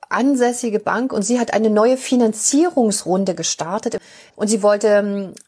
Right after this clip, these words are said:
ich glaube, sie wollte drei Millionen oder fünf Millionen einnehmen und hat letztlich acht Millionen eingenommen, weil sie, äh, ähm, ähm, sie wollen investieren, sie wollen ihr Produkt weiterentwickeln,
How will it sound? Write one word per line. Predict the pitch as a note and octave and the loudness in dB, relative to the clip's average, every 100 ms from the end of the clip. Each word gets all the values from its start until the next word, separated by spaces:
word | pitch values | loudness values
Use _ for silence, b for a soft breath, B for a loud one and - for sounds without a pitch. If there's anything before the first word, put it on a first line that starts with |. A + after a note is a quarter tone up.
| _ | _
ich | A3+ | -2
glaube, | A3+ D4+ | 0 0
sie | C#4 | 2
wollte | G#3+ G3+ - | 0 0 -4
drei | F3+ E3 G#3 | -2 0 0
Millionen | E4 D#4+ C4+ D#4+ D#4 | -2 -2 0 0 0
oder | A3+ G#3+ | 0 0
fünf | - C#4 - | 0 -2 -2
Millionen | D4+ C4 B3+ G#3+ | -2 0 -2 -2
einnehmen | F#3+ G#3+ B3 B3+ A#3 | -4 -2 -2 -4 -4
und | G#3 | -6
hat | G3+ G3+ | -8 -2
letztlich | G3 - G#3 - | -2 -4 -12 -10
acht | - F#3 - | -10 -10 -6
Millionen | G3+ F3 D3+ D3 C#3 | -4 -2 -4 -6 -6
eingenommen, | D3 D#3 D3+ C#3+ C3 D3+ - B B B B B | -6 -4 -6 -8 -10 -12 -18 B B B B B
weil | - E3+ G3 B3+ | -4 0 0 0
sie, | C#4 D#4 D#4+ D4+ _ _ _ | 0 0 0 -4 _ _ _
äh, | E3+ - _ _ - | -6 -6 _ _ -2
ähm, | F3+ E3+ D#3 D#3 E3+ - - | 0 0 -2 -8 -12 -18 -12
ähm, | - E3 D#3 C#3+ D#3 F3 F#3 | -6 -4 -4 -6 -8 -12 -6
sie | A3 | -2
wollen | F#3+ F3 | 0 0
investieren, | - G3+ E3+ - - D4+ F4 | -2 0 0 -2 0 0 2
sie | B3+ | -2
wollen | F#3 F3+ | -2 -2
ihr | F3+ | -4
Produkt | - E3+ C4+ - | -6 -4 -4 -2
weiterentwickeln, | C4 B3+ B3+ A3+ A#3 A#3 A3+ A3 | -2 -2 -4 -4 -4 -2 -2 -2